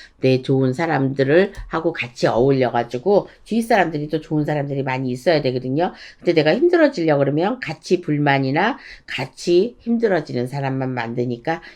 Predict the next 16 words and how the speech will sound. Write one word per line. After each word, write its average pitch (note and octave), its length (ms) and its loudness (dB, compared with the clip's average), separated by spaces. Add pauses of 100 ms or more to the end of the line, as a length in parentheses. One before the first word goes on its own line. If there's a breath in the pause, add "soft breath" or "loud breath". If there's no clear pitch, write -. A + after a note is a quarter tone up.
(140 loud breath)
요런 A#2+ 260 0
사람들을 A#2 560 -8
피해서, F3+ 600 -2 (240 loud breath)
어, A2+ 280 -6
운이 C3 380 -2
좋은 A#3 360 0
사람들하고 C3+ 800 -2 (320 loud breath)
웬만하면 G#3+ 760 4 (300 soft breath)
그런 B2 260 -4
사람들하고 C3 880 -2
어울리는 A#2+ 600 0
것도 A3+ 460 -2 (180 loud breath)
좋은 C#3 280 0
방법인 B2+ 480 0
것 A#2 140 -6
같습니다. A#2+ 580 -10